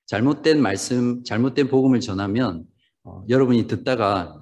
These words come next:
이렇게 저를 끌어내리시라고 그렇게 말씀을 드렸거든요. 어떤 교우분들은 이, 설교에서 이 부분만 기억하시고, 어, 다른 건 다 잊어버리셨던데, 여기에다가 하나를 더 제가 오늘은 추가를 하고 싶은데, 그게 무엇이냐면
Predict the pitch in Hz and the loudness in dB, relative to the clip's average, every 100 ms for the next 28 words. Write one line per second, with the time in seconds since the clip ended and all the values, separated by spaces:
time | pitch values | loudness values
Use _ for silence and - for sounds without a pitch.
0 | - - 92 110 110 117 139 156 151 139 | -20 -16 -10 -4 -2 0 0 2 4 4
1 | 131 117 95 - 104 92 90 87 85 - | 4 2 0 -6 -4 -4 -2 -6 -6 -4
2 | 117 117 95 90 92 117 113 110 120 117 | -4 -2 -4 -2 -4 -2 -2 0 -2 -2
3 | 95 101 127 - _ _ _ - 110 113 | -2 -4 -6 -10 _ _ _ -6 -4 2
4 | 156 127 123 131 131 123 120 127 - - | 2 4 4 4 4 4 2 -2 -8 -4
5 | 151 151 139 127 156 175 147 117 107 120 | 0 2 0 0 2 4 4 4 2 0
6 | 113 - - 101 98 92 92 - - - | -2 -2 -6 -4 -2 -2 -2 -8 -10 -8
7 | - - - - 117 135 143 117 117 110 | -6 -6 -6 -6 0 2 2 2 0 2
8 | 123 123 120 110 95 98 101 104 87 _ | 2 2 0 -2 -4 -4 -2 -2 -4 _
9 | _ _ - 135 180 185 156 139 127 117 | _ _ 0 4 6 6 6 4 2 0
10 | 170 190 208 185 131 117 110 104 101 113 | 0 2 4 4 4 4 4 4 2 -2
11 | 110 107 104 113 135 117 110 - 135 156 | 0 0 0 2 2 2 -2 -6 -2 0
12 | 143 104 98 104 - _ - 95 107 95 | 0 -2 -2 -4 -6 _ -6 -2 -2 -2
13 | 113 135 107 101 110 131 95 107 101 | 2 2 2 -2 -2 -2 -2 -4 -6